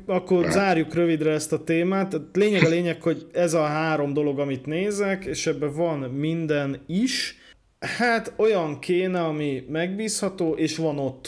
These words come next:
Speaker 1: hogy tudják szerelni, hogyha még, mégis valami
Speaker 2: Igen.
Speaker 1: baja van, tudod?
Speaker 2: Mhm.
Speaker 1: Tehát
Speaker 2: Persze, nyilván különlegességek nem jönnek szóba. Az
Speaker 1: Igen,
Speaker 2: egyértelmű.
Speaker 1: amikor, fú, már nem is tudom, valami nem is tudom, talán Audi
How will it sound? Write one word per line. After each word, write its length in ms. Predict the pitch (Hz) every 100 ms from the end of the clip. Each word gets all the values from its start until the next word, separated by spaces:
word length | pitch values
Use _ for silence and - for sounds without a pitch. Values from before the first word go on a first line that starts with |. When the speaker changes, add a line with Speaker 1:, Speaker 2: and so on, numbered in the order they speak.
| -
Speaker 1:
hogy 180 | 135
tudják 420 | 131 143 131 123 123
szerelni, 500 | 131 123 120 117 117
hogyha 340 | 117 - 123
még, 280 | 117 113 110 -
mégis 380 | 117 98 104 -
valami 220 | 98 87
Speaker 2:
Igen. 140 | 87
Speaker 1:
baja 240 | 104 101 87
van, 180 | 85 90
tudod? 380 | - 117 95 - - - - -
Speaker 2:
Mhm. 80 | - - -
Speaker 1:
Tehát 400 | 143 139 - - _
Speaker 2:
Persze, 320 | 101 90 104
nyilván 240 | 104 92 - -
különlegességek 880 | 104 101 87 90 85 - 87 85 -
nem 160 | 82
jönnek 360 | 71 71 73 73
szóba. 440 | - 76 76 87 - - - - - - - - - - -
Az 180 | - 180 -
Speaker 1:
Igen, 220 | 185 175
Speaker 2:
egyértelmű. 340 | 175 - 170
Speaker 1:
amikor, 160 | 165 165 - - -
fú, 240 | - -
már 180 | 202 165
nem 140 | 165 180
is 120 | -
tudom, 320 | 185 170 156
valami 460 | 151 151 156 156 147 123 - - - _ _ _ _ _ _ _ _ _ _ _ _ _ 123
nem 220 | 151 160
is 160 | 131
tudom, 380 | - 160 147 135
talán 320 | 127 135 127 -
Audi 640 | 135 160 175 127 113 113